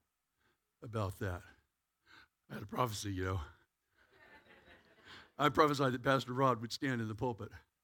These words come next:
Yeah, I'm Lewis the prophet. Well, to my knowledge, he didn't do that. And if he had, that would have been a tragedy,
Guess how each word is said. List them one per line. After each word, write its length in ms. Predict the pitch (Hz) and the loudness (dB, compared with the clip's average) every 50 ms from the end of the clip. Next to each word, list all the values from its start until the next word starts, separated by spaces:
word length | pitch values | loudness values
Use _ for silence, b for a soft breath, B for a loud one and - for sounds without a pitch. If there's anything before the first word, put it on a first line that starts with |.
| _ _ _ _ _ _ _ _ _ _ _ _ _ _ _ _ _ _ _ _ _ - | _ _ _ _ _ _ _ _ _ _ _ _ _ _ _ _ _ _ _ _ _ -6
Yeah, 200 | 120 113 127 123 92 - - _ _ _ _ _ _ _ b b b b b b b - | -2 0 0 0 -2 -4 -8 _ _ _ _ _ _ _ b b b b b b b -6
I'm 280 | 113 117 123 135 143 143 | -4 -2 -2 0 2 4
Lewis 200 | 151 160 156 156 | 4 4 4 2
the 100 | 165 170 | 0 0
prophet. 360 | - 208 202 170 - 131 113 - - - _ _ _ _ _ _ _ - - - - - - - - - - - - - - - - - - - - - - - B B B B B B B B B B B B B _ _ _ _ _ _ _ _ _ _ _ - - _ _ - | 4 6 6 6 4 2 -6 -6 -10 -20 _ _ _ _ _ _ _ -20 -20 -18 -18 -18 -18 -18 -20 -20 -20 -18 -18 -18 -16 -16 -18 -18 -20 -20 -20 -20 -20 -20 B B B B B B B B B B B B B _ _ _ _ _ _ _ _ _ _ _ -20 -20 _ _ -4
Well, 100 | 160 170 | -4 -2
to 100 | - 175 | 4 8
my 140 | 196 190 190 | 8 8 10
knowledge, 480 | 190 202 220 220 214 190 175 147 135 | 10 10 8 10 10 8 6 4 2
he 60 | 151 | 2
didn't 260 | 156 151 139 139 139 123 | 2 4 4 4 2 2
do 160 | 156 156 123 | 2 2 2
that. 240 | 104 90 - - - - _ _ _ _ _ _ - _ _ - - _ _ - - - - - - - - - - _ _ _ _ _ _ _ _ _ _ _ _ b b b b b b b | 2 0 -4 -8 -14 -20 _ _ _ _ _ _ -20 _ _ -20 -20 _ _ -20 -20 -20 -20 -20 -20 -20 -20 -20 -20 _ _ _ _ _ _ _ _ _ _ _ _ b b b b b b b
And 100 | - 156 | -4 -4
if 60 | 160 | -2
he 120 | 165 175 190 | 0 2 4
had, 200 | 220 208 202 170 | 6 6 4 4
that 120 | 165 160 | 2 0
would 100 | 156 147 | -2 -2
have 80 | 147 139 | -2 -2
been 140 | 143 139 143 | -2 -4 -4
a 40 | |
tragedy, 540 | 135 - 156 147 143 143 123 113 - 117 110 | -4 -4 -2 -2 -2 -2 -4 -6 -12 -14 -14